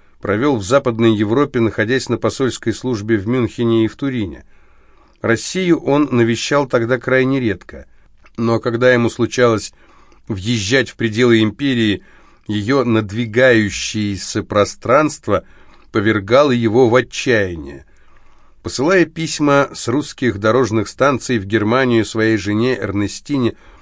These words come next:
он писал, что он погружается в отвратительную,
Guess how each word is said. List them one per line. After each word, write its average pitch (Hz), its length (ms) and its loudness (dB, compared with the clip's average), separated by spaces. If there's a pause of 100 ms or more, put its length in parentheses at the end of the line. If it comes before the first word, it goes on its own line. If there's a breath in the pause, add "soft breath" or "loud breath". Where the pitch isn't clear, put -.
(180 soft breath)
он 117 180 0
писал, 139 420 2
что 117 220 -2
он 110 140 0
погружается 110 1000 0 (360 soft breath)
в 113 100 -2
отвратительную, 113 1080 0